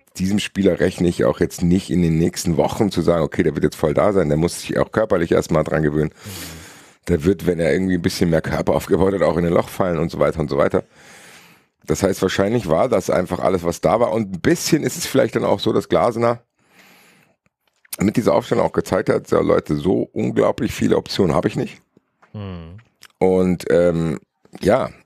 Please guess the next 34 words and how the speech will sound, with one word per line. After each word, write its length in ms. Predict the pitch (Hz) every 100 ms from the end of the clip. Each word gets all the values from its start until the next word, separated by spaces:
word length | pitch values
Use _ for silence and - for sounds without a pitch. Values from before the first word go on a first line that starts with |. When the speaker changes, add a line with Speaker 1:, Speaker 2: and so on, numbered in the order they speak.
| _ _ _
Speaker 1:
dann 180 | - 69
hast 140 | 76
du 60 | 85
halt 100 | 67
Kamada, 400 | - 73 73 87
Barkok 340 | 73 85 92
und 120 | 80
Boré 220 | 65 58 90
da 80 |
vorne 300 | - 107 104
und 140 | 101 85
die 180 | 95 87
haben 160 | 95
mir 100 | 95
ein 60 | 92
bisschen 240 | 87 -
leid 160 | 80 80
getan, 260 | - 95 80
weil 140 | 78
die 80 | 80
passen 320 | - 123 131
meiner 220 | 107 113
Meinung 200 | 104 101
nach 120 | 95
überhaupt 240 | 82 95 -
nicht 140 | 113
zusammen. 240 | - - - _ _ - - - - - _ _ -
So 160 | 104
von 200 | 104 95
ihren 120 | 87 90
Spielertypen 600 | - 104 - 117 107 104
her 220 | 110 110
und, 280 | 87 85 -
äh, 340 | - 69 69